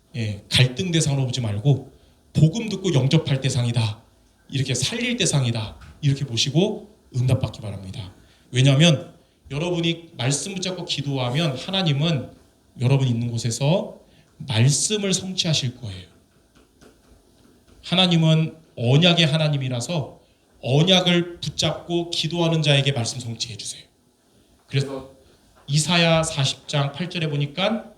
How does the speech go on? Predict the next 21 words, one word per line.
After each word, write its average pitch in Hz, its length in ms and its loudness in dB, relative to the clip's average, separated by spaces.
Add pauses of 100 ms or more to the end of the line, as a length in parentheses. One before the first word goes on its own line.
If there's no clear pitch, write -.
(440)
풀은 220 440 0
마르고 143 720 2 (220)
꽃은 240 220 -8
시들지만 160 800 -6 (440)
하나님의 208 480 2
말씀은 175 640 0 (420)
영원히 156 400 2
서리라. 110 340 -4 (1400)
민수기 208 560 2
이십삼 160 640 0
장 151 200 4
십구 - 280 -6
절에도 127 500 -6 (680)
하나님은 170 520 2
하신 202 340 -4
말씀을 180 680 0 (400)
반드시 160 520 0
이루시는 127 380 0
분이시다 110 680 -6
나와 104 200 -10
있어요. - 260 -14